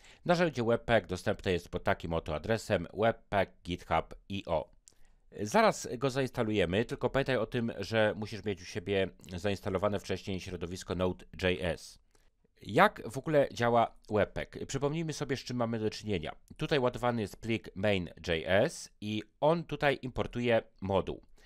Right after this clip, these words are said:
No i mamy ten problem, że moduły są po prostu tak jakby rozdzielone na osobne pliki i przez to niepotrzebnie zwiększa się ilość żądań. Oczywiście jeden moduł ładowany do aplikacji to nie jest wielki problem,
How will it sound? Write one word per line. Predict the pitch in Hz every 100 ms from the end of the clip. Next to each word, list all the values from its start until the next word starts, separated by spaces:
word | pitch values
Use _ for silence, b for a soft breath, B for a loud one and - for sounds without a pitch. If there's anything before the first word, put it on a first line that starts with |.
| B B
No | 127
i |
mamy | 143 180 170
ten | 170 156
problem, | - 110 98 110 123
że | - 95 113 113
moduły | 104 113 131 139
są | 131 107
po |
prostu | 104 120 - 110
tak | 107
jakby | 104 95 110 107 -
rozdzielone | 104 101 107 110 107
na | 95
osobne | 92 101 85 87
pliki | 82 80 117 165 B B _
i | 220
przez | - 151
to | -
niepotrzebnie | 139 107 90 - 101 107
zwiększa | 85 87 85 95
się | 98
ilość | 80 78 87 -
żądań. | 85 87 104 82 69 - B B
Oczywiście | - 180 196 - 151 110
jeden | - 156 139
moduł | 123 131 120
ładowany | 113 107 113 110
do | 98
aplikacji | 92 92 107 104 -
to | 92 95 90 90
nie | 101
jest | 92 82
wielki | 85 80
problem, | - 135 151 82